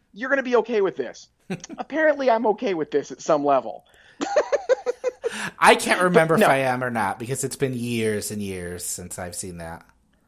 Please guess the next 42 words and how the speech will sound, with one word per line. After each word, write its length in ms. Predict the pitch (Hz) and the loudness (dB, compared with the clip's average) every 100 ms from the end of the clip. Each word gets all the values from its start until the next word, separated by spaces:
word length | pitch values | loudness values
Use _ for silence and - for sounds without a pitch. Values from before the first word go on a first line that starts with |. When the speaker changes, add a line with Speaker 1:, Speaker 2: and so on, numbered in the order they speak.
| _ _ _ _ _ | _ _ _ _ _
Speaker 1:
There 200 | 175 320 | 0 4
are 120 | 294 254 | 4 2
so 340 | - - 247 | -8 -2 -2
many 200 | 247 233 | 0 -6
movies 400 | 202 202 202 180 | -6 -6 -8 0
that 100 | 175 | 2
are 60 | 160 | 2
so 360 | - - 214 | -6 -2 0
much 200 | 202 190 | 2 -2
worse 260 | 156 160 - | -2 -6 -6
than 140 | 139 | -8
North. 220 | 131 113 - | -2 -2 0
I'm 180 | 302 403 | 2 4
not 200 | 381 269 | 4 4
saying 220 | - 254 | 2 4
North 240 | 233 226 175 | 4 4 2
is 140 | 139 | -8
good. 480 | 156 277 339 320 285 _ _ _ _ _ - | -2 4 4 2 -8 _ _ _ _ _ -4
I'm 180 | 277 | -4
just 200 | 277 254 | -4 -8
saying 180 | - 240 | -6 -6
of 80 | 214 | -4
the 80 | 220 | -6
films 320 | 233 254 254 | -6 -6 -6
that 120 | 220 | -10
you 120 | 190 233 | -10 -10
should 200 | 202 170 | -10 -16
spend 340 | - 233 214 | 0 2 4
your 200 | 196 175 | 2 2
<laughs> 60 | 175 | 2
energy 400 | 180 175 160 147 - - | 0 0 -6 -10 -16 -16
hate, 340 | - 269 220 170 | 2 2 2 -8
hate, 340 | - 185 190 | -4 -2 -2
hate, 320 | - - 175 165 | -12 -6 -6 -4
hating, 440 | - 165 175 180 | -2 2 2 2
it's 120 | 180 175 | -2 2
ridiculous 600 | 170 143 180 170 170 160 | 0 4 2 2 -2 0
to 120 | 143 | 0
hate, 280 | 127 156 156 | 0 -2 -4
hate, 240 | - 143 135 | -6 -8 -8
hate 240 | 135 131 | -14 -12
North. 360 | 120 104 - _ | -10 -12 -14 _